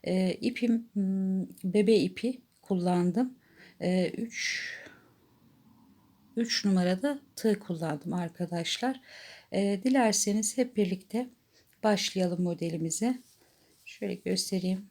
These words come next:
Şu inci düğmelerle süsledim. Çünkü altına yine tığ işi bir yelek öreceğim.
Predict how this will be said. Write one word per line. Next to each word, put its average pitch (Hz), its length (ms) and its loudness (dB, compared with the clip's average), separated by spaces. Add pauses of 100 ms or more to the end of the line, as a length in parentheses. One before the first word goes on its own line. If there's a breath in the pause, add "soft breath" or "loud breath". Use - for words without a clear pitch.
Şu - 120 -16
inci 180 340 2
düğmelerle 170 600 0
süsledim. 185 540 -4
Çünkü 190 280 -4
altına 190 460 2
yine 185 300 4
tığ - 140 -2
işi 175 320 0
bir 175 100 0
yelek 175 400 0
öreceğim. 156 440 0